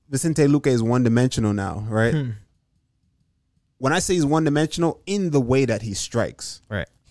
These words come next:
Speaker 1: Same type of strikes, very clean, meat and potatoes, right?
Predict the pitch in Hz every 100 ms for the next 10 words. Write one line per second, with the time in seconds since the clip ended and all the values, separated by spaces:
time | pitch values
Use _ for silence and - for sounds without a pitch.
0 | _ _ - - 160 160 160 139 127 -
1 | 110 - 120 131 127 143 120 95 95 -
2 | _ 120 143 123 - 120 104 90 95 -
3 | 113 123